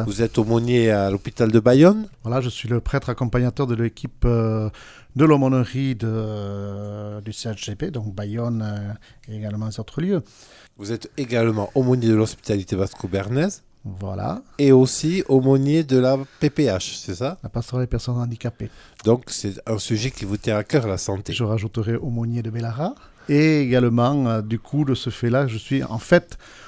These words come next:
Speaker 2: pour, euh, simplifier les choses, je suis le prêtre référent pour la pastorale de la santé au Pays Basque. Puisque même dans ces missions-là, avec, euh, une équipe que Monseigneur, euh, a nommée, euh, donc, euh,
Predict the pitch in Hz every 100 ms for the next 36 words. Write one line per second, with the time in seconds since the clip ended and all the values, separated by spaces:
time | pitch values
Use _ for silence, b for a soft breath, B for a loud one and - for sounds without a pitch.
0 | B - 131 - 113 107 104 104 - 110
1 | 113 113 107 - 147 120 - 117 117 -
2 | 127 - 131 - 120 123 139 - 120 117
3 | 120 - 117 113 - 120 123 131 123 117
4 | 107 101 - 110 - B B B B B
5 | - 110 - - 110 107 104 120 117 110
6 | 110 107 - 107 107 104 - 110 110 131
7 | 143 B B B B B - 127 117 123
8 | - 131 117 113 127 123 120 - 131 -
9 | 113 110 - 113 120 120 104 110 110 107
10 | 104 - 110 110 110 123 175 - b b
11 | b 143 123 107 104 104 104 101 110 113
12 | 104 113 110